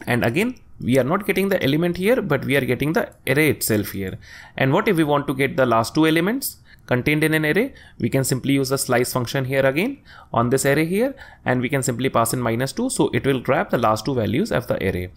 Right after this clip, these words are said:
And similarly, if we pass minus three here, then we are getting the last three values of the array. Okay, so this one is about formatting json objects. So now suppose we have an object like this that is const person with two properties with name and age.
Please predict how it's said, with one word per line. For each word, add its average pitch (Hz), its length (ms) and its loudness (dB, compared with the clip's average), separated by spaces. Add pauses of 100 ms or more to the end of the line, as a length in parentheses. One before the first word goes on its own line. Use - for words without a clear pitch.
(320)
And 113 140 0
similarly, 139 460 0
if 185 80 2
we 139 80 2
pass 110 340 0
minus 110 400 -2
three 175 140 0
here, 226 260 0
then 156 260 -2
we 156 120 2
are 127 80 0
getting 180 340 -2 (380)
the 151 100 0
last 135 340 0
three 151 140 0
values 95 360 2
of 92 160 -2
the - 80 -2 (120)
array. 85 280 -6 (1600)
Okay, 170 220 0
so 208 120 0
this 151 180 2
one 151 120 0
is 147 100 0
about 135 260 2
formatting 123 480 0
json 120 300 0
objects. - 500 -2 (460)
So - 140 -2
now 160 140 2
suppose 180 360 0
we 151 120 0
have 131 120 2
an 131 100 2
object 117 320 0
like 127 220 -2
this 220 200 0
that 110 280 -2
is 127 140 -4
const 120 320 -2
person 123 320 0
with 160 160 0
two 139 100 0
properties 151 540 -2
with 113 120 -2
name 135 280 0
and 113 180 -2
age. 185 280 -2